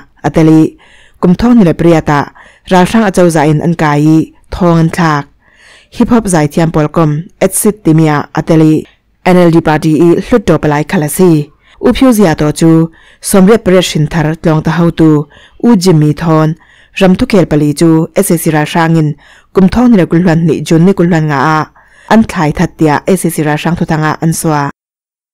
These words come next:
Putin i ka chol dil nak Ukraine in el thla Russia Orthodox Christiani Christmas phwalamin Putin in Ukraine nena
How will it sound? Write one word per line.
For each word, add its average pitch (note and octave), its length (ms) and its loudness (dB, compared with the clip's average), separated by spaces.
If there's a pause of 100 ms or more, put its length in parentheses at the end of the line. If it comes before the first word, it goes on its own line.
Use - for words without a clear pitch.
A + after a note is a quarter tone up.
(1800)
Putin G3+ 360 4
i - 100 4
ka E3+ 60 2 (100)
chol C#3 200 0
dil D#3 240 0
nak D#3 140 -2 (260)
Ukraine E3+ 340 0
in D#3 80 -2 (120)
el E3 100 0 (100)
thla D#3+ 200 -2 (920)
Russia A3 280 0 (120)
Orthodox G3+ 360 -2 (220)
Christiani E3 600 0 (480)
Christmas A3+ 400 2 (100)
phwalamin D3+ 520 -2 (500)
Putin F3 420 2
in E3 60 2 (240)
Ukraine F#3 340 0
nena D3 220 0